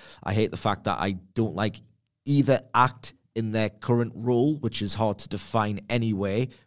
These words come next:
right now. I do not give a toss who wins. In fact, I hope somehow it's made, and think of how much I must hate all of this to say this, I hope it's somehow made into a three-way where somebody else can win that friggin' title,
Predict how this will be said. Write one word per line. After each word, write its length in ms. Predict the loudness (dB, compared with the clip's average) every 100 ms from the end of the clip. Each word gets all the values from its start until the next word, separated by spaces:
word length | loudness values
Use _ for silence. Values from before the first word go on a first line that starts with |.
| -6
right 240 | -6 -4
now. 280 | -4 -4 -6 -10 -20 _ _ -4
I 100 | 0
do 140 | 2
not 180 | 2 2
give 160 | 2 2
a 120 | 2
toss 420 | 0 0 0 0
who 120 | -2
wins. 300 | -2 -6 -10 -12 -8
In 140 | -6
fact, 580 | -6 4 4 4 0 -20 _ _ _ _
I 140 | -4 -2
hope 240 | -2 -2
somehow 720 | 2 2 2 0 -2 -4 -6 -12 _ -12
it's 160 | -8 -2
made, 400 | 0 0 -4 -8
and 80 | -14
think 380 | 0 2 2 -4
of 180 | -8 -10 -6
how 120 | -2
much 380 | -2 -4 -8 -8 -6
I 60 |
must 240 | -4 -4 -2
hate 160 | -4
all 220 | -4 -6
of 80 | -8
this 180 | -10 -12
to 100 | -10
say 200 | -8 -8
this, 260 | -10 -14 -16 -20 -20 -10
I 140 | -8
hope 200 | -6 -8
it's 120 | -8
somehow 260 | -6 -2 -2
made 220 | 0 -2
into 240 | -4 -6 -8
a 20 |
three-way 400 | -6 -6 -2 0
where 120 | 0
somebody 280 | -2 -4 -6
else 160 | -6
can 120 | -6 -10
win 100 | -10
that 100 | -4
friggin' 300 | -2 -2 -4
title, 400 | -4 -4 -6